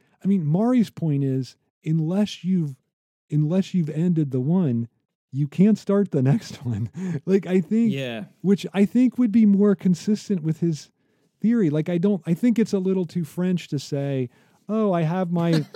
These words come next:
Speaker 2: <laughs>
Speaker 1: I'm sorry, that was racist, but
Speaker 2: No, that's,
Speaker 1: I have
Speaker 2: that's
Speaker 1: my,
Speaker 2: really,
Speaker 1: I have
Speaker 2: really
Speaker 1: my
Speaker 2: funny.
Speaker 1: spouse, and then I have my, my lover, and that we're, now these are both just separate events, and they're both, they,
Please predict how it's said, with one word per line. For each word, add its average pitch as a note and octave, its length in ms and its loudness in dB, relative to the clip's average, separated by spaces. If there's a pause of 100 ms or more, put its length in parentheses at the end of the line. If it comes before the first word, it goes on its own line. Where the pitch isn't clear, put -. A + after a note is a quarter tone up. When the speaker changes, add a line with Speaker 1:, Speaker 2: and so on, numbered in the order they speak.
(240)
Speaker 2:
<laughs> - 360 -16
Speaker 1:
I'm - 180 -2
sorry, - 440 -4
that D3+ 200 6
was D3+ 160 8
racist, C3+ 640 0
but C#3+ 140 0
Speaker 2:
No, F#3 240 -2
that's, - 380 -8
Speaker 1:
I E3+ 60 8
have G3+ 260 8
Speaker 2:
that's F3+ 240 8
Speaker 1:
my, F#3 80 -6 (180)
Speaker 2:
really, E3+ 220 -6
Speaker 1:
I E3 80 4
have F#3 260 4
Speaker 2:
really F3 140 4
Speaker 1:
my E3+ 40 6
Speaker 2:
funny. - 20 6
Speaker 1:
spouse, E3 640 -2
and D3 160 0
then D#3 80 2
I D#3+ 100 2
have D3+ 240 0
my, C#3+ 320 0 (200)
my C3 360 -6 (140)
lover, C3+ 640 -2
and C3 240 -2
that C3+ 220 -6
we're, C#3 260 2 (240)
now C3 140 -2
these C3 220 2
are D3 80 4
both C3 160 -4
just B2+ 200 -8
separate B2 420 -2
events, A#2 560 -6
and A#2 120 -4
they're A#2 120 -4
both, A2+ 300 -6 (160)
they, A#2+ 160 -10